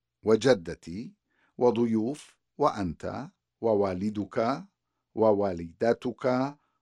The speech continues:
وأختك. أنا سعيد جدًا لهذه الدعوة.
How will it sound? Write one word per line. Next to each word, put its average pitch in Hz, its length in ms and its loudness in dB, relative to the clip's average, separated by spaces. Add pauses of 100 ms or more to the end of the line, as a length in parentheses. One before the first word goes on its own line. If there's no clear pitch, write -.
(120)
وأختك. 98 760 -2 (1900)
أنا 135 200 6
سعيد 117 420 2
جدًا 110 340 -2
لهذه 101 600 -2
الدعوة. 90 560 0